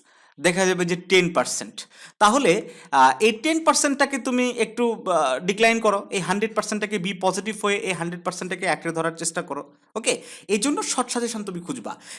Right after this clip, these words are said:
কী ধরনের শর্ট সাজেশন? যেখানে, আহ, পনেরো থেকে বিশটি করে অথবা পঁচিশটি করে প্রশ্ন আছে প্রতি বিভাগে। ওকে, আহ, একটা সাবজেক্টে মনে করো যেন পঞ্চাশটা সাবজেক্ট পড়লেই, মানে, পঞ্চাশটা প্রশ্ন পড়লেই তোমার এনাফ হয়ে যায়, বা চল্লিশটা প্রশ্ন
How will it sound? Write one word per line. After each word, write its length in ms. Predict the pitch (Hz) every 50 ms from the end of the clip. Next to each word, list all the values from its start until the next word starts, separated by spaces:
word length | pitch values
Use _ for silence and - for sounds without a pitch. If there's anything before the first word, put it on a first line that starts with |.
| - _
কী 100 | - 240
ধরনের 260 | 233 247 254 254 277 285
শর্ট 200 | - 262 247 -
সাজেশন? 320 | - 254 262 254 - 311 480 494 - - - - -
যেখানে, 480 | 147 190 190 226 240 247 - 466 - - - - -
আহ, 280 | - 147 143 143 143 147
পনেরো 260 | - 226 233 226 247 247
থেকে 420 | 247 254 247 247 - 302 392 523 - - - _ _ _ -
বিশটি 380 | 131 143 196 196 - - - 233
করে 480 | 226 226 220 233 254 311 427 - - - - _ -
অথবা 340 | 160 175 170 240 202 208 220
পঁচিশটি 440 | 220 220 240 233 240 220 - - 240
করে 160 | 208 220 214
প্রশ্ন 340 | 208 - 175 165 - - 143
আছে 120 | - -
প্রতি 300 | - - 180 175 175 180
বিভাগে। 360 | 143 147 127 147 127 107 104 - - - - _ _ -
ওকে, 280 | 226 240 277 - - - - - - _ -
আহ, 200 | 135 131 131 123 - - -
একটা 180 | 185 180 - 185
সাবজেক্টে 380 | - 220 208 185 240 240 277
মনে 200 | 302 254 233 226
করো 160 | 220 208 202
যেন 200 | 190 196 190 190 180 185
পঞ্চাশটা 380 | - 196 190 180 190 175 - 185
সাবজেক্ট 360 | 170 - 156 147 165 165 165
পড়লেই, 300 | - 151 147 165 233 403
মানে, 180 | - 190 170 160 165
পঞ্চাশটা 360 | 165 160 160 175 160 170 175
প্রশ্ন 320 | 165 - 151 - - - 160
পড়লেই 240 | - 147 147 180 254
তোমার 200 | 240 240 185 151
এনাফ 300 | - 165 170 175 180 175
হয়ে 120 | 175 170 139
যায়, 140 | 165 202
বা 80 | 196 190
চল্লিশটা 420 | 180 - 165 165 165 165 160 -
প্রশ্ন 380 | 165 - 156 151 - 165 160 156